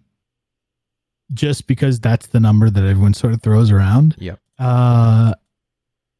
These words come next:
Speaker 1: I do agree with you. I'm not sure. I did just see a video recently. I think Code Monkey put it out with different, like, wish list stats.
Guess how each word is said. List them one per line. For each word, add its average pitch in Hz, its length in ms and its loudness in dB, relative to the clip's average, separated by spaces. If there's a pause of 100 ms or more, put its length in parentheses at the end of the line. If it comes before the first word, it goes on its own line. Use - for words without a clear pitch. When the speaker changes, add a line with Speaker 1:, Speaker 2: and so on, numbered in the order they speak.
(1900)
Speaker 1:
I 135 140 -4
do 135 340 -2
agree 139 220 -2
with 139 180 -2
you. 143 160 -2
I'm 127 180 -2
not 170 200 -4
sure. 151 600 -4 (500)
I 143 60 -8
did 151 220 -4
just 165 200 -4
see 139 260 0
a 127 100 0
video 117 380 0
recently. 110 580 0
I 95 120 -6
think 110 220 -4
Code 110 220 -2
Monkey 101 320 -2
put 104 220 -2
it 98 100 -2
out 95 240 -2
with 113 260 0
different, 113 300 -2
like, 107 200 -2
wish 95 300 -4
list - 480 -4
stats. - 680 -8